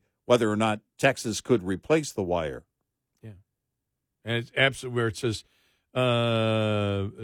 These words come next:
Speaker 2: supersedes any s-, federal statute to the contrary. And then it said, uh, and then this is not in quotes, and his refusal to remove a razor wire barrier despite the U S Supreme Court ruling that it was unconstitutional. That came from the
Speaker 1: No.
Speaker 2: New York Post.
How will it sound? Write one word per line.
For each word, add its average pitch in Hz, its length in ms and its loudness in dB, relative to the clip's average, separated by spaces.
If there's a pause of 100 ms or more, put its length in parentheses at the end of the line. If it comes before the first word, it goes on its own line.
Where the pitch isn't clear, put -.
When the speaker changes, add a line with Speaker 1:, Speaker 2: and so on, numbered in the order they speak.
Speaker 2:
supersedes 131 580 -2
any 135 200 2
s-, - 160 -6 (100)
federal 131 280 0
statute 127 360 -2
to 101 40 -8
the 104 80 -6
contrary. 139 680 -2 (480)
And 117 180 0
then 120 140 0
it 110 120 -4
said, 110 360 -2
uh, 107 280 0
and 120 140 2
then 123 120 2
this 131 200 0
is 107 160 -4
not 127 320 0
in 107 400 -2
quotes, - 480 -2 (320)
and 113 160 0
his 120 180 0
refusal 135 440 -2
to 117 120 -8
remove 117 300 0
a 104 60 -2
razor 117 400 0
wire 110 320 0
barrier 101 540 -2 (300)
despite 110 360 0
the 113 80 -10
U 117 180 0
S 107 80 -2
Supreme 110 380 -4
Court 110 260 -4
ruling 113 240 -2
that 98 80 -2
it 98 80 -6
was 101 160 -6
unconstitutional. 101 920 -6
That 127 180 -6
came 127 160 -4
from 98 120 -2
the 117 40 4
Speaker 1:
No. 135 80 4
Speaker 2:
New 117 60 -2
York 92 180 -6
Post. 120 340 -8